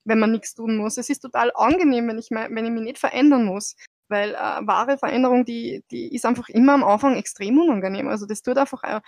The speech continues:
das ist, das braucht richtig viel, ähm, Kontinuität und, äh, tägliche Praxis und so weiter. Und damit man da mal einfach anfängt,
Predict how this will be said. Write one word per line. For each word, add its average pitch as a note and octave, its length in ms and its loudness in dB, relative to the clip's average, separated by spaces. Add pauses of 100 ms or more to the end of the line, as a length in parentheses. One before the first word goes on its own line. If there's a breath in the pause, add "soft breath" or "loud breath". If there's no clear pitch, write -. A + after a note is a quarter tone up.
(200 loud breath)
das A3+ 140 -8
ist, A#3+ 240 -12
das - 120 -14
braucht - 300 0 (220)
richtig C#4+ 360 -4
viel, C#4 400 -4 (480)
ähm, G3+ 400 -2 (220)
Kontinuität B3 960 2
und, B3+ 280 0
äh, A3+ 400 0
tägliche A#3+ 420 -8
Praxis - 600 -8
und C4 120 -4
so C4 80 -8
weiter. B3 400 -2
Und C4 160 -2 (180)
damit A#3 320 -2
man C#4+ 120 2
da A#3 100 -4
mal A3 160 -4
einfach G#3+ 300 -6
anfängt, A#3 640 2